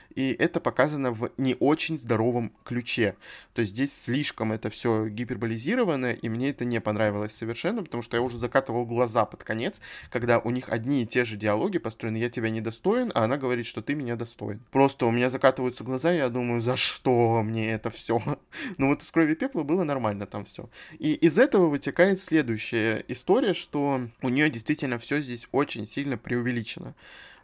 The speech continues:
Прям безумно сильно. Если, э, человек злой, то он злой у нее в высшей степени. Если человек добрый, то он добрый в высшей степени. Если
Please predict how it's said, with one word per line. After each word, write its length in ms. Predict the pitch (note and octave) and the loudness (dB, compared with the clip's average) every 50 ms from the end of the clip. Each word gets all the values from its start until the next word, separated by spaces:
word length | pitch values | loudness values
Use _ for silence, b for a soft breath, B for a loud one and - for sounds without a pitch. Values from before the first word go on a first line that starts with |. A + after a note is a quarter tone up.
| _ - | _ 0
Прям 220 | D3+ D3+ D#3 D#3 | 2 2 2 4
безумно 420 | C#3 E3 D#3 C#3+ C#3+ B2+ A#2 A2 G#2+ | 2 2 2 4 2 2 2 0 -2
сильно. 300 | - - G#2+ G#2 G#2+ G#2 | -4 -6 -6 -6 -4 -4
Если, 580 | A2 A#2+ C#3 C#3+ - - C#3 C3+ C3 C3 - - _ - | -4 -4 -4 -6 -6 -6 -4 -2 -2 -4 -4 -8 _ -8
э, 320 | G#2 A2 A2+ A#2 A#2 G#2+ - | -6 -4 -2 -2 -4 -4 -6
человек 500 | - - C3+ B2+ B2+ C#3 C#3+ C#3 - - - | -4 -2 -2 0 0 -2 -4 -6 -8 -12 -14
злой, 360 | B2+ A2+ C3 C#3 E3+ G#3 G#3 | -12 -6 -2 0 0 0 0
то 160 | - - B2+ | 0 -2 -2
он 160 | B2+ C#3+ D3 B2 | -2 -2 -4 -4
злой 280 | A#2+ A#2+ C3+ D#3 D3 B2+ | -4 -2 -2 0 -2 -2
у 60 | A#2 | -4
нее 360 | A2+ A2+ G#2+ B2 C3+ C#3+ C3 | -4 -4 -2 -2 -2 -2 -2
в 40 | A2+ | -2
высшей 280 | A#2 B2+ - - B2 | -4 -6 -6 -6 -8
степени. 540 | A#2 - - A2 G#2+ - - - - - - B B B B B B B | -10 -8 -6 -6 -6 -6 -8 -10 -12 -12 -12 B B B B B B B
Если 220 | - B2 A#2+ - | -8 -6 -6 -6
человек 300 | B2 - C3+ C3 B2+ A#2+ | -6 -2 0 0 0 0
добрый, 360 | A2 G#2+ B2+ D3+ D#3+ D#3+ E3 D#3 | -2 -2 0 0 0 -2 -4 -4
то 140 | - A#2 | -2 0
он 220 | A#2 A2+ A#2 - - - - | 0 0 -2 -4 -8 -12 -16
добрый 360 | - A2+ A#2+ A#2+ A#2+ C3+ C3+ | -4 0 0 2 2 0 -2
в 60 | B2 A2 | -4 -4
высшей 260 | A#2+ A#2 - - B2 | -6 -8 -8 -10 -12
степени. 480 | - - - G#2 G#2 - - - G#2 | -12 -10 -8 -8 -8 -8 -10 -10 -8
Если 500 | G#2+ G2+ A#2+ A#2 - - B2 A#2 A2+ A#2 | -6 -6 -8 -8 -8 -4 -2 -2 -2 -4